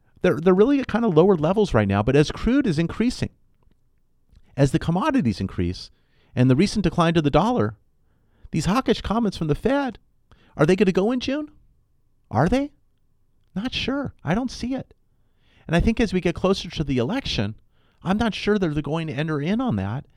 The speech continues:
And it might be after the election, and it could be in December. It may not even be this year. But when we look at the bond market and we look at interest rates and we look at rates that are in the mid threes on a thirty-year loan, if you have a rate right now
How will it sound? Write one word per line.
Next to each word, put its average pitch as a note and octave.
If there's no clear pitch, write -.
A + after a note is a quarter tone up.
And C#3
it D#3
might F3+
be F#3+
after G#3+
the B2+
election, G#2
and C#3+
it D#3
could F3
be F3+
in F#3
December. G3
It C#3+
may G3+
not G#3+
even G3
be G3
this G3
year. A3+
But D#3+
when D#3
we G#3
look C4
at A3
the G#3+
bond F3
market G#2
and G#2+
we A2+
look E3
at F#3
interest D3+
rates F#2+
and A2+
we G#2+
look C#3+
at E3+
rates A#2+
that A2
are A2
in A2
the G2
mid A2
threes F#2+
on E2+
a E2+
thirty-year A#2+
loan, A2+
if B2+
you A#3+
have C#4
a A#3
rate D#3+
right C#3+
now A2